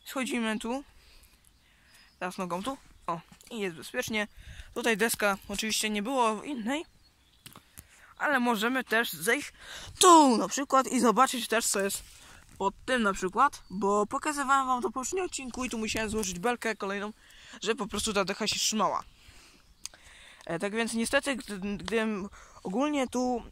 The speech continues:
jest bardzo dziwnie, bo, e, niestety tutaj będziemy niestety powiększać, e, tutaj dotąd będziemy powiększać,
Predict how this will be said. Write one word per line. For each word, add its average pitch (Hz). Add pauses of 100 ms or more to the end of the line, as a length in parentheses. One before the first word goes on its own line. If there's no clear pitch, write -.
(140)
jest 202
bardzo 226
dziwnie, 208
bo, 180 (1300)
e, 185
niestety 233
tutaj 247
będziemy 208
niestety 202
powiększać, 196 (440)
e, 180
tutaj 190
dotąd 180
będziemy 180
powiększać, 185